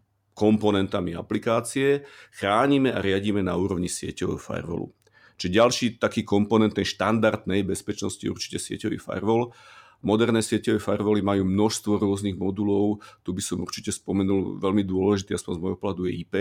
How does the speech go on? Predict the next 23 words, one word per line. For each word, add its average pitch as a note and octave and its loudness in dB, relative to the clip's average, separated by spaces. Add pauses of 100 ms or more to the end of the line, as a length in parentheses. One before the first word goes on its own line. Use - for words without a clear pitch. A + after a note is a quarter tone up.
(120)
S, - -12
čiže - -10 (320)
Intrusion G#2 0
Prevention F2+ -4
System, C#3+ -2 (800)
ktorý D#3 2
v - -12
danej A2+ 4
datovej G#2+ 2
komunikácii G2+ 0 (160)
hľadá G#2 2
známe F2+ 0
zraniteľnosti, B2 -2
e, - -6 (920)
a F2+ 2 (480)
vie F#2+ 0 (100)
identifikovať F#2 -4
a - -8
potom - -12 (240)
nás - -10
pred - -10
nimi - -8
ochrániť. - -8